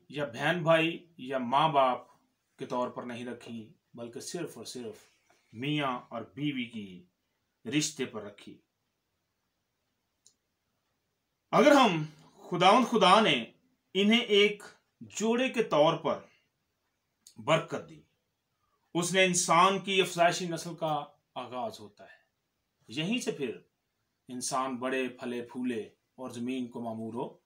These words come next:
महकूम कर दिया। खुदावंद खुदा की मर्जी ये है कि इंसान नस्ल, इंसानी नस्ल की बढ़ोतरी सिर्फ और सिर्फ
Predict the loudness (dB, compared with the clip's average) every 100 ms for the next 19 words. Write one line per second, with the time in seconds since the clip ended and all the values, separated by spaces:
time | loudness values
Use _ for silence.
0 | _ _ _ -10 -4 0 -2 -2 -4 -4
1 | -8 -14 -18 -20 -20 _ _ _ _ _
2 | _ _ 2 6 8 6 6 6 6 6
3 | 4 4 2 2 2 2 0 -4 -10 _
4 | _ _ _ _ _ _ _ _ 8 8
5 | 8 4 -2 2 6 8 10 8 6 0
6 | -10 _ _ _ _ _ _ _ -8 -2
7 | 4 4 4 2 2 -2 -16 _ _ _
8 | -6 -4 2 4 4 2 2 2 2 2
9 | -2 -4 -6 0 2 2 0 -4 -2 -2
10 | -2 -2 -6 -6 -6